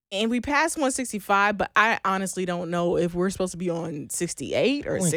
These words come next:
Speaker 2: Greece for
Speaker 1: sixty-nine. I
Speaker 2: one
Speaker 1: don't,
Speaker 2: week.
Speaker 1: I don't know. It was a long week, Mo. It was a
Speaker 2: Now,
Speaker 1: long
Speaker 2: I
Speaker 1: week.
Speaker 2: never know what episode it is, and the only reason that's acceptable is because, well, I just never know.
Speaker 1: Uh-huh.
Speaker 2: Right? You always know.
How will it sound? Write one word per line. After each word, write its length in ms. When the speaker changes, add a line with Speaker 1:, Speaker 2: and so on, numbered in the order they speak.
Speaker 2:
Greece 40
for 80
Speaker 1:
sixty-nine. 800
I 20
Speaker 2:
one 200
Speaker 1:
don't, 280
Speaker 2:
week. 440
Speaker 1:
I 80
don't 300
know. 460
It 180
was 220
a 100
long 540
week, 340
Mo. 460
It 80
was 180
a 80
Speaker 2:
Now, 440
Speaker 1:
long 240
Speaker 2:
I 340
Speaker 1:
week. 100
Speaker 2:
never 320
know 240
what 160
episode 540
it 100
is, 460
and 140
the 40
only 280
reason 340
that's 200
acceptable 680
is 80
because, 560
well, 400
I 140
just 220
never 200
know. 380
Speaker 1:
Uh-huh. 460
Speaker 2:
Right? 260
You 280
always 420
know. 140